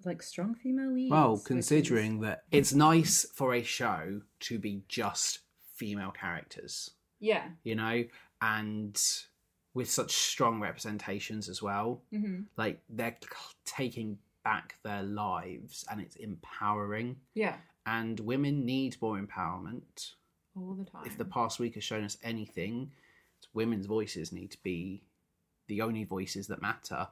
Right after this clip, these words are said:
Speaker 2: when it comes to the issues that they face on a day-to-day basis.
Speaker 1: Mm-hmm.
Speaker 2: You know,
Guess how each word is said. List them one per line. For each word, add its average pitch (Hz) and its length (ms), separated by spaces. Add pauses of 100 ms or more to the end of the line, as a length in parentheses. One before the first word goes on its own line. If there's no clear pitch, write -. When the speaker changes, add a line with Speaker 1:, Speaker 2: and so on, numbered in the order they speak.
Speaker 2:
when 98 140
it 85 100
comes - 540
to 98 260 (320)
the 98 140
issues 101 260 (100)
that - 240
they 104 200
face 107 560
on 107 100
a 104 160
day-to-day 101 480
basis. - 640 (340)
Speaker 1:
Mm-hmm. 196 280 (580)
Speaker 2:
You 110 80
know, 107 240